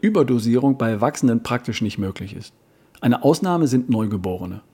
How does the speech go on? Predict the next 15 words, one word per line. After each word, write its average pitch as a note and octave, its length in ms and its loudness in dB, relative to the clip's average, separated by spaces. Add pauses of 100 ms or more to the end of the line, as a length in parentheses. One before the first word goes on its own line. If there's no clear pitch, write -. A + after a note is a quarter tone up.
(120)
und G#2+ 140 -6
das C3 100 -2
bist - 200 -8
du G2 40 -4
ja F2+ 140 -8
nicht. F2+ 240 -14 (800)
Also, B2 300 0 (160)
wenn C3 140 4
zu C3 140 -2
viel F#3 300 0
Vitamin B2 440 2
K D3 240 0
nicht A#2+ 220 0
schaden D#3+ 360 0
kann, G#2+ 280 -6